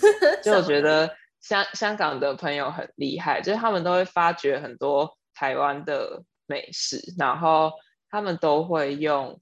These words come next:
Speaker 2: 有很多代购在做这件事情，帮他们买这种个人工作室的东西。
Speaker 1: 嗯。
Speaker 2: 所以很多不管是贝果或是甜点，其他的东西，或是甚至零食类，都有很多香港代购他们在找这一些个人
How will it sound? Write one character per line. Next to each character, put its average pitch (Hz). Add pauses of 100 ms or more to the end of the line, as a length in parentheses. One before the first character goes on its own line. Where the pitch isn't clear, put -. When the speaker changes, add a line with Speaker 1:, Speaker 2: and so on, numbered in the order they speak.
(120)
Speaker 2:
有 143
很 156
多 156
代 156
购 143
在 139
做 139
这 139
件 131
事 -
情， 127
帮 135
他 139
们 135
买 135
这 143
种 - (360)
个 175
人 131
工 135
作 135
室 -
的 -
东 -
西。 -
Speaker 1:
嗯。 226
Speaker 2:
所 180
以 208
很 156
多 156 (140)
不 190
管 131
是 156
贝 147
果 -
或 160
是 160
甜 117
点， - (100)
其 -
他 139
的 120 (160)
东 139
西， - (300)
或 214
是 208
甚 175
至 175
零 135
食 120
类， 110
都 180
有 180
很 135
多 139
香 131
港 -
代 131
购 135
他 139
们 -
在 131
找 -
这 131
一 135
些 139
个 131
人 98